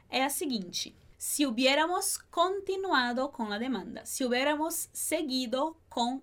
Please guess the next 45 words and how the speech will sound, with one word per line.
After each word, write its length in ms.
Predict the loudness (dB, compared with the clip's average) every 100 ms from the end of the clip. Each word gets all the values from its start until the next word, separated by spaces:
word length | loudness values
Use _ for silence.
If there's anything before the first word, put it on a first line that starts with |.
| -4
la 180 | -2 0
demanda", 460 | -2 -6 -12 -14
perfeito? 540 | -16 -8 -8 -2 -2 -2 -8 -12 -4
Então, 200 | 0 2
a 40 |
gente 280 | 2 0 0
usa 260 | 0 2
esse 320 | 2 2 0 -2
se 340 | -2 0 0 -2 -14 -4
e 60 | -2
a 60 |
gente 260 | 2 0 0
usa 140 | -2
esse 220 | -2 -2 -4
tivéssemos 1000 | -4 -4 -2 2 2 2 -4 -4 -6 -6
com 300 | -4 -4 -6 -4
hubiésemos, 1040 | -4 0 2 2 0 -6 -8 -10 -14 -10
hubiéramos. 960 | -6 -6 0 2 2 0 -4 -12 -14 -14 -20 -20 -8
Existem 380 | -4 -2 0 0
duas 240 | 0 0
formas, 300 | 0 2 0
a 40 | 0
gente 120 | -2
vai 120 | -2
ver 100 | -2
isso 140 | -2
mais 160 | -4 -4
pra 120 | -6
frente, 320 | -2 -2 -2
não 100 | -6
precisa 220 | -6 -8 -6
se 60 |
preocupar, 420 | -4 -2 0 0 -2 -8
mas 120 | -4 -2
só 80 |
pra 120 | -2 -2
você 220 | -2 0
entender 420 | -2 0 2 2
que 120 | 0
existe 320 | 0 0 -4 -6
essa 140 | -8
estrutura 440 | -10 -10 -6 -6
também 440 | -4 -4 -2 0 0
em 60 |
espanhol. 460 | 0 -2 -2 0